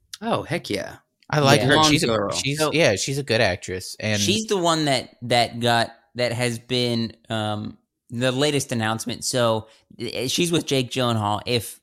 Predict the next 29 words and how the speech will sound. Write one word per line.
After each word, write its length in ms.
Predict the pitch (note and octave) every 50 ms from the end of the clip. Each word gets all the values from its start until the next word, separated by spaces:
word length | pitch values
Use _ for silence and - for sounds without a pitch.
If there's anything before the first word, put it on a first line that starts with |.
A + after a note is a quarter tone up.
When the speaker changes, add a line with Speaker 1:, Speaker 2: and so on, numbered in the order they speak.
| _ _
Speaker 3:
I 60 | -
don't 220 | B2+ C3+ C#3 - -
know 320 | B2 B2 B2 A#2+ A#2+ A#2 -
if 440 | - A#2+ A#2 A2+ A2 - - - - _ _ _ _ _ _ _ _ _ _
she's 220 | - - C3 C3
gonna 200 | A#2+ B2+ A#2+ A#2+ G2+
accept 360 | - - - - A#2+ G#2 -
it 80 | G#2+
also. 760 | G#2+ A#2 B2+ C3 A#2 - - B2 A2+ A2 A2 A2 A2 G#2 G2+ - -
They've 200 | B2 A2+ A#2 A2
not 180 | A2+ A2+ A2 A2
Speaker 2:
Mm-hmm. 80 | G#2+
Speaker 3:
said, 320 | G#2 G2 G2 A#2 A2 G#2+ G#2 -
but 100 | - -
she's 260 | - - - C3+ B2+ B2+
also 300 | B2 A#2+ A2+ - A2+ G#2
currently 720 | - - - B2 A#2 A2+ - - A2 G#2+ G#2 G#2 G2+ - _ _ _ _ _ -
in 400 | A#2+ A#2 A2+ A2 A2 G#2+ G2+ - _ _ _ _ _ -
kind 180 | - A#2+ A2+
of 60 | G#2+
the 80 | G2+ G2+
running 420 | G2+ G#2 G#2+ G2+ G2+ G2+ G2+ G2+
to 80 | - -
play 360 | - _ - G#2+ G#2 G2+ G2+ -
Speaker 2:
Yeah, 220 | A#3+ A3+ B2+ F#2+
Speaker 3:
that 140 | - - - _
Speaker 2:
she's 260 | - - - A3+ G#3+ -
Speaker 3:
character. 340 | - C#3 C3 C3+ C#3 C#3+ C3
Speaker 2:
good. 80 | -